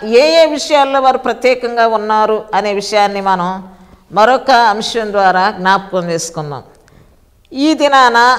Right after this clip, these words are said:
ఈ యొక్క అంశం పేరు దేవుని వాక్యమును గౌరవించుటలో ప్రత్యేకించబడిన వారు.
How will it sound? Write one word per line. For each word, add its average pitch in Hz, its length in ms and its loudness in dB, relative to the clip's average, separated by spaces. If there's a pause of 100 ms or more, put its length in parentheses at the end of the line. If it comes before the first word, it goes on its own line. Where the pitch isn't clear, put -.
(120)
ఈ 226 80 -4
యొక్క 220 840 -2
అంశం 226 540 2
పేరు 214 500 0 (560)
దేవుని 277 560 2
వాక్యమును 226 840 0
గౌరవించుటలో 214 1080 0
ప్రత్యేకించబడిన 202 1120 -2
వారు. 151 640 -4